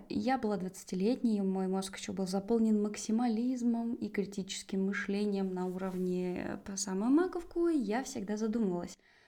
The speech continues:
что ты несешь вообще такое? В смысле задача будет занимать столько времени, сколько я на нее отвожу? А если я вдруг, э, скажу себе: «Нет, я сделаю это за две минуты», а задача на самом деле занимает, там,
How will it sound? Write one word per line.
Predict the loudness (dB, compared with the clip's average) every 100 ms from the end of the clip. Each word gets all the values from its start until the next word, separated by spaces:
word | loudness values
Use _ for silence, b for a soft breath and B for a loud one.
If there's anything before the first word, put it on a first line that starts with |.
| b
что | -14 -2 0
ты | 4
несешь | 6 6 4 -2 -2 -4
вообще | -6 -6 -8
такое? | -8 -4 -2 -2
В | -4
смысле | 0 4 4 2 0 0
задача | 0 2 0 0 0
будет | 2 2 2
занимать | 0 0 -2 -4
столько | -4 -6 -4
времени, | -4 0 0 0
сколько | -2 -4 -4
я | -4 -2
на | 0
нее | 0 0
отвожу? | -4 -6 -4 -4 -6 B B B B -6
А | -2
если | 4 6 6 6
я | 4 2 2 2 4 2
вдруг, | 0 0 -2 -2
э, | -2 0
скажу | -2 -4 -2 -2
себе: | -2 -2
«Нет, | 0 -2 -2
я | -2
сделаю | 0 0 4 4
это | 4
за | 0
две | 0 0
минуты», | 2 2 0 -2 -8 B B B -4
а |
задача | -2 -2 -2 -2
на | -2
самом | 0 0 2
деле | 0 0
занимает, | 0 0 2 0 -2
там, | -8 -8 -12